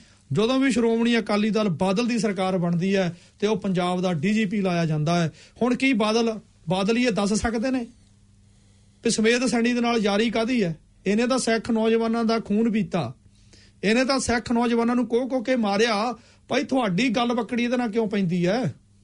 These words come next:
ਸਮੇਧ ਸੈਣੀ ਦੀ ਜੇਕਰ ਗੱਲ ਕਰੀਏ, ਭਾਈ, ਤੇਰੀ ਗੱਲ ਬੱਕੜੀ, ਸੁਖਬੀਰ ਸਿੰਘ ਬਾਦਲ, ਤੇਰੀ ਗੱਲ ਬੱਕੜੀ ਕਿਉਂ ਪੈਂਦੀ ਆ?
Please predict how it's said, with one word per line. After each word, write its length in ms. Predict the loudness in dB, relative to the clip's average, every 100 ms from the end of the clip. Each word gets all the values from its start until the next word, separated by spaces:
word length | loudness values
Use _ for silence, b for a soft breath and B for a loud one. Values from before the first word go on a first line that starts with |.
| _ _ _ _ _ _ _ -20 _ _ -20 -20
ਸਮੇਧ 380 | -10 -4 0 0
ਸੈਣੀ 240 | -2 -2 0
ਦੀ 100 | 0
ਜੇਕਰ 320 | -2 0 0
ਗੱਲ 200 | 0 -2
ਕਰੀਏ, 440 | -2 -2 2 0 -2 B B -4
ਭਾਈ, 120 | -4
ਤੇਰੀ 340 | 0 0 2
ਗੱਲ 240 | 0 -2 -2
ਬੱਕੜੀ, 440 | -4 -2 -2 -2 -6 B B
ਸੁਖਬੀਰ 440 | -6 -2 0 0 0
ਸਿੰਘ 180 | 0 0
ਬਾਦਲ, 420 | 0 -2 -4 -2
ਤੇਰੀ 280 | 0 0 0
ਗੱਲ 220 | 0 -2
ਬੱਕੜੀ 300 | -2 -2 -2
ਕਿਉਂ 200 | -2 -4
ਪੈਂਦੀ 380 | -2 0 0 0
ਆ? 280 | 0 -2